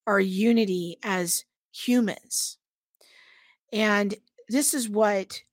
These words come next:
Monique and I frequently call the, the foundation for our creation identity. And this is an identity that applies to all humans in all times and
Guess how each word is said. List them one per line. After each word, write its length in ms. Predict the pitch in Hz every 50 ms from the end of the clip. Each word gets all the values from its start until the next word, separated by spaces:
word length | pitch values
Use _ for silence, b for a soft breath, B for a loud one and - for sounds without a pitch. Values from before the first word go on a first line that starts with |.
| _
Monique 420 | - 208 208 202 208 220 226 226 -
and 100 | 208 196
I 280 | 185 185 185 180 180
frequently 580 | 180 - - 214 214 208 - 208 202 - 185 175
call 540 | - - - - 185 180 180 175 175 175 - b b b b b b b b _ -
the, 200 | 208 190 196 196
the 300 | 240 214 196 190 175 170
foundation 720 | - - 202 180 185 185 190 202 202 - - 208 190 190
for 280 | - - 208 185 175 175
our 280 | 175 170 180 185 - _ _ _ _ _ _
creation 920 | - - - 226 220 220 214 226 240 262 254 - - 214 180 147 156 156 - _ _ _ - -
identity. 800 | 190 180 202 180 180 175 - 185 185 - - - - - _ _ _ _ _ _ _ _ _ B B B B B B B B B B -
And 140 | 233 226 254
this 160 | 311 302 -
is 140 | 392 285 285
an 80 | 240
identity 880 | 226 208 196 185 196 190 196 196 - 208 190 - 202 190 190 190 190 - _ _ _ _ _ _ _ _ _ _ _ _ _ _ _ _ _ _ _ _ -
that 220 | 208 196 202 196
applies 840 | 190 180 - - - 214 196 196 190 196 196 196 196 190 - - - - _ _ _ _ _ _ _ _ _ _ -
to 260 | - - 226 208 - - -
all 220 | 214 202 220 254
humans 800 | 269 247 - 214 202 196 190 185 190 190 190 180 - - - - _ _ _ _ _ _ _ -
in 140 | 220 214 202 - -
all 240 | 220 196 202 220
times 640 | 214 - - 202 196 190 180 185 185 185 185 - - - _ -
and 160 | 208 196